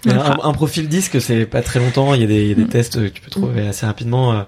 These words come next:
Speaker 1: le M B T I, c'est un peu plus long. C'est, c'est différent.
Speaker 2: Mm.
Speaker 1: C'est, euh, en gros, ça, c'est quatre lettres. La première, c'est, euh, introverti, extraverti. Euh, la deuxième, c'est, euh, euh, rationnel ou, ou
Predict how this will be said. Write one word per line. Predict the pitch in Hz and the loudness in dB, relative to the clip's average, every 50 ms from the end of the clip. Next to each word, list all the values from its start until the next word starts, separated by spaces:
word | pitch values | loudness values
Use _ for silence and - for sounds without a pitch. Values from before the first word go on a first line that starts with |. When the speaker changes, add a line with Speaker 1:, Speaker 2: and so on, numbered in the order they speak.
| - - - - - - - | -10 -16 -18 -16 -18 -18 -10
Speaker 1:
le | - 117 117 | -2 0 2
M | 120 123 | 2 4
B | 127 127 | 2 2
T | 127 143 | 2 2
I, | 143 | 2
c'est | - 143 | 2 2
un | 127 120 | 2 0
peu | - 143 | -2 -6
plus | 135 - - 143 143 139 | -8 -8 -4 -2 0 2
long. | 135 135 131 123 123 123 131 151 165 175 175 175 180 175 | 2 4 4 4 4 4 2 2 0 -2 -4 -6 -8 -10
C'est, | 160 - - - - 120 110 110 107 107 107 - - | -10 -10 -8 -4 -2 0 2 2 2 2 0 -2 -4
c'est | - - 123 | -6 -6 -4
différent. | 120 135 147 - 127 104 95 98 - _ | -6 -6 -4 -4 -4 -4 -4 -8 -6 _
Speaker 2:
Mm. | 214 | -4
Speaker 1:
C'est, | 196 127 113 | -2 0 0
euh, | 104 104 98 - - - - - - - | -2 -2 -4 -6 -10 -18 -20 -18 -4 -2
en | 123 117 | 0 2
gros, | 110 120 139 143 | 4 4 4 4
ça, | 139 131 120 120 | 4 2 0 0
c'est | - - 127 | -2 -6 0
quatre | - 131 120 | 0 0 2
lettres. | 127 131 135 147 147 - - | 4 2 2 2 0 -4 -6
La | 131 | -6
première, | 120 - 127 120 123 127 | -4 -2 0 0 2 0
c'est, | 123 - 123 117 117 | 0 0 0 2 2
euh, | 110 107 110 - - - - - - - | 2 0 0 -4 -12 -20 -20 -20 -8 -2
introverti, | - 120 - - 127 123 120 - - 131 | -2 -2 0 2 0 0 0 0 -2 -2
extraverti. | 120 - - - 113 110 104 - - 123 120 135 147 - - - - - - - - - - _ - | -2 -2 -2 -2 0 0 -2 -2 -2 -4 -4 -4 -6 -12 -20 -20 -20 -20 -18 -18 -18 -20 -16 _ -2
Euh, | 117 107 104 104 104 | -2 0 0 0 0
la | 104 107 | -2 0
deuxième, | 104 117 113 107 117 123 123 127 | 0 0 2 4 2 2 2 2
c'est, | 123 - - - 117 107 110 110 110 | 0 -2 -2 0 0 2 2 2 2
euh, | 107 101 98 - - - - - - - - - - _ - | 0 -2 -4 -6 -8 -18 -20 -18 -16 -16 -16 -18 -8 _ 0
euh, | 107 104 101 104 104 101 101 110 - | 2 2 2 2 2 0 0 -2 -4
rationnel | - 117 104 127 127 - - 131 123 127 131 131 131 123 | -4 -2 0 0 0 0 0 2 2 4 4 4 2 2
ou, | 117 110 107 104 104 - - - - | 2 0 0 -2 -4 -6 -10 -10 -12
ou | - 120 | -10 -10